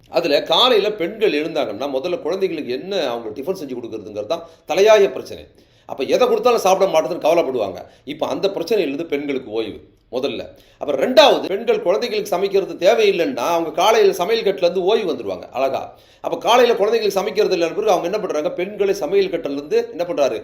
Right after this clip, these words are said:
ஹாலுக்கு கொண்டு வந்துடுறாரு. "உங்க வீட்டுக்காரர் பேப்பர் படிக்கிறாரு, காபி குடிக்கிறாரு,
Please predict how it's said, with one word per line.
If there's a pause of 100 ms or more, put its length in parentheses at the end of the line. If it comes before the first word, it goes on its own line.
(240)
ஹாலுக்கு
கொண்டு
வந்துடுறாரு. (180)
"உங்க
வீட்டுக்காரர்
பேப்பர்
படிக்கிறாரு,
காபி
குடிக்கிறாரு,